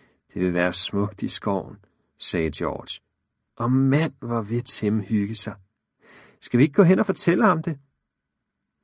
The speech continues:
På den kostskole, som de to piger var på, var det tilladt at have sine egne kæledyr med på skolen.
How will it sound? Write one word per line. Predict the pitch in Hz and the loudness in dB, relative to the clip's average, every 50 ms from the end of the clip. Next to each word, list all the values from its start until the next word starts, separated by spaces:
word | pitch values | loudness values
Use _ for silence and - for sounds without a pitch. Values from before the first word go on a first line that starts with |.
| _ _ - - - - _ _ _ _ - | _ _ -20 -20 -20 -20 _ _ _ _ -2
På | - 123 | 0 2
den | 113 143 151 143 - | 4 4 4 4 2
kostskole, | - - - 104 104 107 - - - 131 110 98 107 107 | -2 0 2 2 2 2 0 0 0 0 -2 -2 -4 -6
som | - - - 104 | -6 -8 -10 -10
de | - - | -8 -8
to | - 120 113 - - | -6 -6 -6 -6 -8
piger | - - 120 113 120 131 | -6 -2 2 4 4 4
var | 127 117 110 110 | 4 4 2 -2
på, | - - 123 110 95 - _ _ - - - - _ | -2 -2 -2 -2 -2 -4 _ _ -20 -20 -20 -10 _
var | - 123 | -2 0
det | 131 139 135 | 0 0 0
tilladt | - - 143 139 147 156 147 - | 0 4 4 4 4 2 -2 -4
at | - - 117 | -6 -6 -4
have | 110 123 117 | -2 -2 -2
sine | - - 139 127 120 - - | -2 0 0 0 -2 -2 -4
egne | - 107 107 104 113 123 139 147 | -6 -4 -4 -4 -4 -6 -6 -8
kæledyr | - - - 98 87 82 82 85 95 98 - - - 80 | -10 -10 -6 -4 -2 -2 -2 -2 -4 -6 -6 -8 -8 -6
med | 98 101 92 82 | -4 -4 -4 -4
på | - - - | -4 -6 -8
skolen. | - - - 95 76 67 69 - - | -6 -4 -2 -4 -4 -4 -8 -14 -20